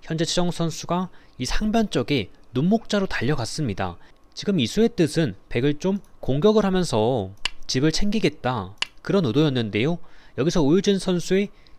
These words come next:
이 날일자 건너붙임이 상당히 좋았습니다. 흑 입장에서는 여기를 치받을 수가 없어요. 막을 때 끊는다면 흑 두 점이 고스란히 잡히면서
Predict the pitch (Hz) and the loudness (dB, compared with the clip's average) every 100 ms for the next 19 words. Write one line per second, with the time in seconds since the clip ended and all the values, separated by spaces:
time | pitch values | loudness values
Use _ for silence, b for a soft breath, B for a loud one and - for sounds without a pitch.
0 | - 110 110 196 202 190 - 156 226 214 | -6 -4 0 0 0 0 0 2 2 2
1 | - 143 113 87 - 151 156 143 - 131 | 0 -2 -4 -6 -10 -4 -2 0 0 -2
2 | - 107 95 101 92 - b b - 202 | -4 -4 -4 -4 -4 -10 b b -8 0
3 | 214 - 185 180 175 202 220 b b b | 0 2 0 0 0 0 -2 b b b
4 | 98 117 196 196 - 240 233 - 147 101 | 0 4 2 2 2 2 4 4 2 0
5 | - 117 98 107 127 - - - 101 104 | -2 0 0 -2 -6 -12 -20 -16 -6 -4
6 | 120 117 165 185 b b b - 180 196 | -4 -2 -2 -2 b b b -6 -2 0
7 | 190 98 104 135 - - - B B B | -2 -2 -2 -2 -4 -8 -10 B B B
8 | - 202 - 139 143 196 202 b b - | -2 0 2 2 0 0 -4 b b 0
9 | 143 208 214 - - - 202 110 170 127 | 2 2 0 -2 2 4 4 2 0 -2